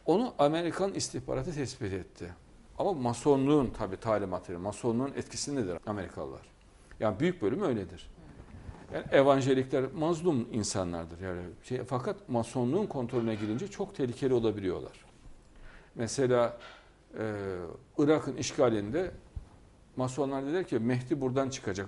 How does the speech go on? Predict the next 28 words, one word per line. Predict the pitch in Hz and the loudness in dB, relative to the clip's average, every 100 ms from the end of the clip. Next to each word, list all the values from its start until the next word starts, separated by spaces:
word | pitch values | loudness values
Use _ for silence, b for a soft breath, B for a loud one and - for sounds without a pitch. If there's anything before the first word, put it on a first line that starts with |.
| - | 2
Irak'tan | 123 117 113 98 | 2 2 -2 -4
çıkacak. | 95 98 110 | -6 -6 -6
Sizin | 117 117 | -4 -6
için | 123 | -6
çok | - 165 165 | 0 0 2
büyük | 117 - | -2 -2
bir | 113 | -4
tehlike. | 107 95 85 151 185 - B B B - | -2 -2 -2 -2 -4 -6 B B B 6
Irak'ı | 151 135 240 | 6 6 2
işgal | 226 180 143 | 0 4 4
etmeniz | - 117 92 | 4 0 2
gerekir | 101 92 98 90 | 0 0 -2 -4
dediler. | 87 131 214 - b b b b b - - | -4 -4 -8 -12 b b b b b -20 -20
Hemen | - 220 208 175 | -6 -2 0 2
evangelikler | 185 165 156 139 147 139 190 | 4 6 6 4 2 2 0
ikna | 160 - 151 | -2 0 2
oldu | 110 92 90 | 4 2 -2
buna | 117 214 | -4 -6
ve | 220 - - | -6 -8 -6
işgal | - - 185 185 | -2 4 4 6
yapıldı. | 139 139 113 85 85 - - - - - | 2 2 0 0 -10 -14 -20 -20 -20 -4
Yani | 143 139 127 B B - | 0 0 0 B B -4
üç | 175 - | -4 -2
beş | 247 220 175 | -2 -2 0
masonun | 143 - 127 180 214 | 0 2 0 0 4
oyunuyla | 160 160 143 135 185 | 6 6 4 -2 -4
konu | 160 147 131 | -2 -2 -2
bitti. | 120 - | -4 -10